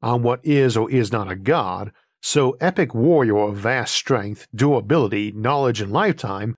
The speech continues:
who fell from the heavens might check that box, and even an honest explanation of the situation might leave it checked. Of course, we're assuming Athena is somewhat ethical, but in the event she falls somewhere between ethical and tyrannical monster,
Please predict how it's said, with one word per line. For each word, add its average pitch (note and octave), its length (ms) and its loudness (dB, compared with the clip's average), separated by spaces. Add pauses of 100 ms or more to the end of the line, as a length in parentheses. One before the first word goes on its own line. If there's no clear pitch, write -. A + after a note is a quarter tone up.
who D3+ 140 4
fell F#3+ 260 2
from D3 220 -2
the A2 80 -6
heavens A#2+ 600 -6
might B2+ 300 -2
check - 320 -2
that G#2 240 -4
box, G#2+ 500 -4 (460)
and A#2+ 240 -2
even E3+ 240 2
an B2+ 80 0
honest C3+ 340 0
explanation A#2 500 -2
of - 20 -2
the F#2+ 60 -4
situation A#2 680 -2
might G2+ 220 -4
leave G#2 180 -4
it E2 140 -12
checked. - 520 -2 (880)
Of C3+ 220 0
course, F#3+ 320 0
we're E3 160 4
assuming F3 460 2
Athena A#2 400 0
is G#2+ 220 -2
somewhat G2+ 480 -2
ethical, - 680 -2 (100)
but C3 140 2
in A3+ 160 2
the E3 100 2
event A2 340 0
she - 160 -2
falls A2 300 -2
somewhere A#2 300 0
between G#2+ 340 -6
ethical A2+ 460 -2
and G2 100 -6
tyrannical G#2+ 560 -2
monster, A2 600 -2